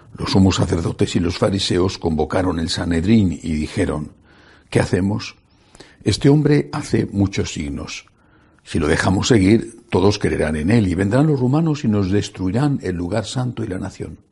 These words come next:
Uno de ellos, Caifás, que era sumo sacerdote aquel año, les dijo: "Vosotros no entendéis ni palabra, ¿no comprendéis que os conviene que uno muera por el pueblo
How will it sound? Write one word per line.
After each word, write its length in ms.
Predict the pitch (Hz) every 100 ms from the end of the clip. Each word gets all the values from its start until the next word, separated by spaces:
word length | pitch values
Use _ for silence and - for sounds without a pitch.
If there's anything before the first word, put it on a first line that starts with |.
| _ _ _ _ _ _ _ _ _ _ _
Uno 140 | 123 127
de 140 | 110
ellos, 260 | 95 117 117
Caifás, 480 | - 80 101 95 -
que 140 | 98
era 100 | 82
sumo 240 | - 110
sacerdote 540 | 107 95 110 92 90 92
aquel 240 | 90 85
año, 220 | 82 87
les 200 | 82 80
dijo: 380 | 80 73 - 71 _ _ _ _ _ - -
"Vosotros 500 | - - 123 110 110
no 80 | 110
entendéis 480 | 110 92 85 78 73
ni 140 | 71
palabra, 440 | 71 - 80 - 85
¿no 140 | 123
comprendéis 580 | - 127 117 104 117 113
que 120 | 107
os 100 | 98
conviene 480 | - 87 95 117 113
que 140 | -
uno 220 | 101 110 110
muera 380 | 98 95 80
por 160 | - 78
el 120 | 76
pueblo 360 | - 71 73